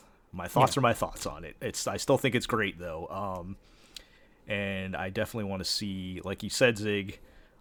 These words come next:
Speaker 1: a lot of this is gonna ride on how
Speaker 2: Yeah,
Speaker 1: they close
Speaker 2: I'm,
Speaker 1: this up.
Speaker 2: I'm
Speaker 1: So
Speaker 2: fascinated to
Speaker 1: hopefully
Speaker 2: see where they take it.
Speaker 1: I'm feeling good about it, but hope, but, you know, hopefully they keep, uh, keep it up.
Speaker 2: Absolutely.
Speaker 1: All right.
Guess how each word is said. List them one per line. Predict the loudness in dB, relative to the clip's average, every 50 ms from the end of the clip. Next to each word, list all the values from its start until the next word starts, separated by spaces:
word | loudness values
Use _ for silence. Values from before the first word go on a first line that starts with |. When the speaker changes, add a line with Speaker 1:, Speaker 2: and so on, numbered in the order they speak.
| -8
Speaker 1:
a | -4
lot | 0 2 4
of | 4
this | 4
is | 4
gonna | 4 6 10
ride | 12 12 12 12 12 12
on | 10 8
how | 8 8
Speaker 2:
Yeah, | 8
Speaker 1:
they | 6
close | 4 4 6 10
Speaker 2:
I'm, | 10 12 10 10
Speaker 1:
this | 8 8
up. | 8 10
Speaker 2:
I'm | 8 8
Speaker 1:
So | 8 10 12 12
Speaker 2:
fascinated | 12 12 10 6 6 6 6
to | 4
Speaker 1:
hopefully | 4 4 4 4 4
Speaker 2:
see | 4 4 4
where | 2 0
they | 0 0 -2 -4
take | -4 -6 -6 -6 -6 -10
it. | -12 -12 -12 -14 -18 -20 -20 -20 -20 -20 -20 -20 -20 -20 -20 -20 -20 -20 -20 -20 -6 0 4
Speaker 1:
I'm | 4 4
feeling | 8 12 12 12 12 12 12
good | 12 10 12 12
about | 12 12 12 12 12 12
it, | 8 4 4
but | 4 4 4 4
hope, | 6 4 4 2 2 -6
but, | 0 2 2 2 2
you | 0 -2
know, | 0 0 0 0 -2 -4 -6 -8 -12 -14
hopefully | -8 -8 -6 -6 -4 -2 -2 -2
they | 0 -2 -4 -4
keep, | -6 -6 -8 -8 -8 -6 -4
uh, | -2 -2 0 0 -2 -4
keep | -6 -8 -12 -18 _ -10 -6
it |
up. | -6
Speaker 2:
Absolutely. | -4 -4 -2 -2 -2 -2 -2 -4 -8 -12 -14 -16 _ -20 -20 _ _ _ -20 -20 -20 -20 -20 -20 -20 -20 -20 -20 -20 -20 -20 -20 -20 -20 -20 _ _ _ _ _ _ _ -20 -20 _ _ _ -4 4 10
Speaker 1:
All | 10 12
right. | 12 12 10 6 4 -2